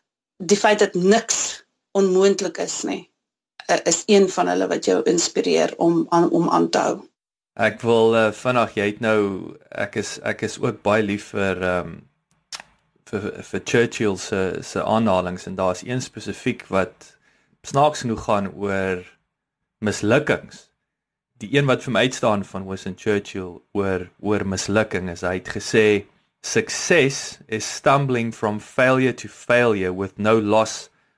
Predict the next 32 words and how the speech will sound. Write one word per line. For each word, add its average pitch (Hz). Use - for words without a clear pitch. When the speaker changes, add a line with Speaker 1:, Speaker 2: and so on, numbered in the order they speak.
Speaker 2:
of 98
enthusiasm." 98
So, 104
<laughs> 107
dit 123
is -
vir 151
my, 139
dit 120
som 139
dit 135
vir 131
my 117
nogal 110
op. 104
So, 147
met 143
alles 185
wat 185
jy 180
nou 131
weet, 95
en 113
as 107
jy 120
môre 113
kan 123
oorbegin, 123
alhoewel 120
jy 113
het, 117
jy 113